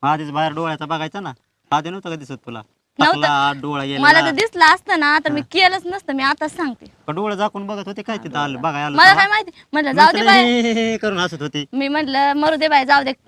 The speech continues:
Speaker 2: माकडावाने का दिसाना, पण लय माणूस स्वभावाने चांगला आहे म्हणून केलं." नाही तर हे असलं खोकड तोंड कोणाला आवडतंय?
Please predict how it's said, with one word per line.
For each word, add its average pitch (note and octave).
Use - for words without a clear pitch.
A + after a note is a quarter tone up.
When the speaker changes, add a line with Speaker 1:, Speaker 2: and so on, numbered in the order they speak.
Speaker 2:
माकडावाने C#4
का C4+
दिसाना, C4
पण B3+
लय D4
माणूस D#4
स्वभावाने C#4
चांगला B3+
आहे B3+
म्हणून D4
केलं." B3+
नाही C4+
तर D4
हे C#4
असलं D4
खोकड D#4
तोंड C#4
कोणाला D#4+
आवडतंय? C4